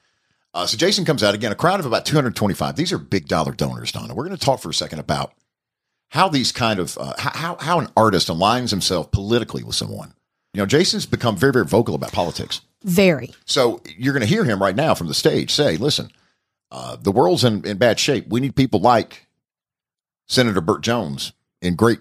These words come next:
Speaker 1: strong, powerful positions like, uh, Lieutenant Governor of Georgia." Interesting sidebar here about this as well. I, I could have parts of this conversation on the radio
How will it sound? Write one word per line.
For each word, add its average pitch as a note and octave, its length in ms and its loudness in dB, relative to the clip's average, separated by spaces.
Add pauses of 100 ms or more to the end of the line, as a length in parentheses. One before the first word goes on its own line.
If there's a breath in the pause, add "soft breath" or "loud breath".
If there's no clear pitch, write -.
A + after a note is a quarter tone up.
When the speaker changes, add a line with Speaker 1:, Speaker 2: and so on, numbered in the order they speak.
(280)
Speaker 1:
strong, A2+ 460 0
powerful A#2+ 400 -2
positions F#2+ 420 2
like, - 140 -4 (300)
uh, E2 180 -8
Lieutenant F#2 500 -6
Governor G#2+ 200 4
of C#2+ 60 0
Georgia." - 320 0 (2250)
Interesting E3+ 360 0
sidebar G2 420 4
here F2 100 -2
about C#2+ 180 -6
this C#2+ 160 -8
as C2+ 100 -12
well. D2 260 -8
I, D#3 260 4
I D3+ 120 2
could G2+ 160 -2
have A2 240 0
parts G#2+ 260 2
of A#2 60 -2
this A2 100 -2
conversation G#2+ 520 -2
on D#2 60 -2
the C2+ 60 -4
radio E2 340 -8